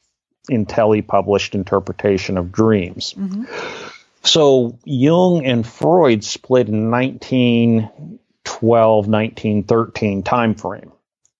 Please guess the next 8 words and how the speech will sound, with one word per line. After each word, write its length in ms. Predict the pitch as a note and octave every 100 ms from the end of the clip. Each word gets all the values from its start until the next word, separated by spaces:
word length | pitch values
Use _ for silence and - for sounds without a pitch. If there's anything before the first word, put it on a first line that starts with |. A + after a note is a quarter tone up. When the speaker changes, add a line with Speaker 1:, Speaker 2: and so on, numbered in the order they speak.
| _ _ _ _ - _ _ _ _ - _
Speaker 1:
Now, 320 | B2 A#2 A2+ _ _ _ _
so 200 | - C#3+
psychoanalysis 1200 | - E3 F#3 C3 A#2+ D3+ G3+ C#3 A#2 - B2 -
is 180 | G#2
twelve 540 | - - D#3 E3 E3 B2
years 360 | C3+ B2+ A2
old. 520 | A#2+ B2 A#2+ F2 - - - _ _ -
Speaker 2:
Right. 300 | E3 D3+